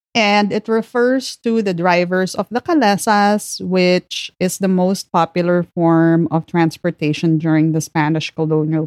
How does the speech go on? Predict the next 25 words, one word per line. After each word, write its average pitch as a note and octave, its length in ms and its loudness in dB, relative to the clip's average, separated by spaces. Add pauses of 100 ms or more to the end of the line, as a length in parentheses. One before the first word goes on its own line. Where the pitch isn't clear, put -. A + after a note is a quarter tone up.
period. A#3 600 -2 (420)
The E3 260 -4
calesas A3 680 -2
back E3+ 360 -4 (260)
then A3 720 0
were G3 680 2
modes G3+ 440 0
of G#3+ 140 -4
transportation F#3 1000 -4
for E3+ 180 -4
the D3+ 180 -6
elite D4+ 640 2
or F3 140 2
the - 180 -6
upper A3 280 0
class G3+ 640 0
or D#3+ 540 0
the E3 100 -2
nobles, E3+ 720 0
the E3 160 -8
Spanish E3+ 720 -4
class D#3+ 420 -6
in E3 200 -2
the E3 100 -4
Philippines. E3 960 -8